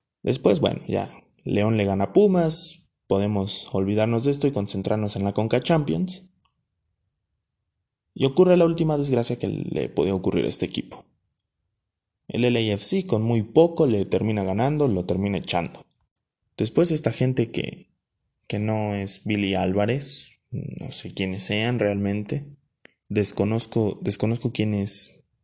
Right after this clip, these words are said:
manejen ahora Cruz Azul, pues palabras más, palabras menos, llaman, llaman cobardes a sus, a sus jugadores y a su técnico. Robert Dante Siboldi es el único que tiene dignidad y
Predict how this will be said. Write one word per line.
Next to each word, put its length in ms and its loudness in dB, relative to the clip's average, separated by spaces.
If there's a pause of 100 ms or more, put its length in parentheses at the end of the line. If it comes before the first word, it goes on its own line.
(120)
manejen 360 0
ahora 260 0
Cruz 220 -2
Azul, 460 -2 (1160)
pues 400 -2 (480)
palabras 300 4
más, 140 0
palabras 360 2
menos, 180 0
llaman, 360 0
llaman 300 -2
cobardes 500 4
a 60 -2
sus, 500 -8 (440)
a 100 2
sus 100 0
jugadores 420 4
y 20 4
a 60 2
su 100 -2
técnico. 380 0
Robert 280 2
Dante 220 0
Siboldi 340 2
es 120 0
el 100 0
único 280 -2
que 100 -2
tiene 240 -2
dignidad 640 0 (1300)
y 560 0